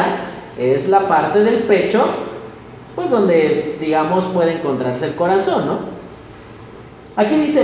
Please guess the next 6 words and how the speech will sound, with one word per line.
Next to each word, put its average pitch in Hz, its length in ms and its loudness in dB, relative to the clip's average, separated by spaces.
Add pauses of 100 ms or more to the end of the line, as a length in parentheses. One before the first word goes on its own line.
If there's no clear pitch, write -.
"Vestidos 302 840 2 (200)
con 233 540 2
la 165 180 0
coraza 208 560 4 (460)
de 147 100 0
fe". 131 400 -2